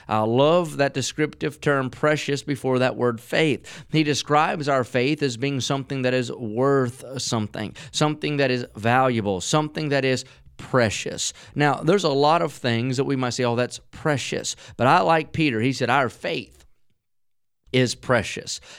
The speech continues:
And it's precious. <clears throat> We've got faith. How do we get it? Through the righteousness of God. The righteousness of God. I preached in our church recently on justification.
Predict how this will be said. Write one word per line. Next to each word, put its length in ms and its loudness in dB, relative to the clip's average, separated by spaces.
And 160 4
it's 140 -4
precious. 600 -2
<clears throat> 100 0
We've 380 4
got 260 0
faith. 360 2
How 160 4
do 60 -2
we 100 -8
get 140 0
it? 140 -2
Through 200 -2
the 120 -2
righteousness 1080 0
of 380 0
God. 500 2
The 160 4
righteousness 1040 0
of 340 2
God. 380 2
I 120 6
preached 280 -4
in 80 -2
our 80 2
church 300 -4
recently 520 -2
on 180 0
justification. 1200 -2